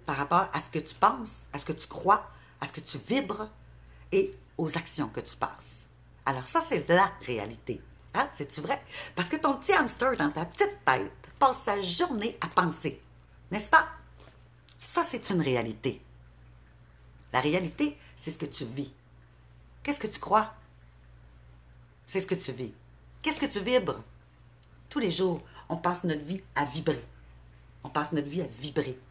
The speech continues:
Par rapport à ce qu'on pense, par rapport à ce qu'on croit. On vibre. Ça, c'est une réalité. Alors,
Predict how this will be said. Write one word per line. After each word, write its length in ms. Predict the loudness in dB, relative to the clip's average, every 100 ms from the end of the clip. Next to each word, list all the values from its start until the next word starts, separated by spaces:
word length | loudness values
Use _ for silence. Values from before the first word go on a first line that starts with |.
| -20 -20 -20 -20 -20 -20 -20 -20 -4
Par 100 | 0
rapport 200 | 2 2
à 40 | 2
ce 60 |
qu'on 120 | 0
pense, 300 | 0 -2 0
par 120 | 4 4
rapport 200 | 6 4
à 40 |
ce 40 | 4
qu'on 140 | -2
croit. 280 | 4 4 4 -4 -8
On 180 | -2 0
vibre. 580 | 2 4 4 4 -4 -8 -16 -20 -20 -6
Ça, 160 | -4
c'est 180 | -2 -2
une 80 | -2
réalité. 500 | 0 -4 -4 -8 -10 -14 -20 -20 -20 -20 -20 -20 -20 -20 -20 -20 -20 -10
Alors, 300 | -2 0 0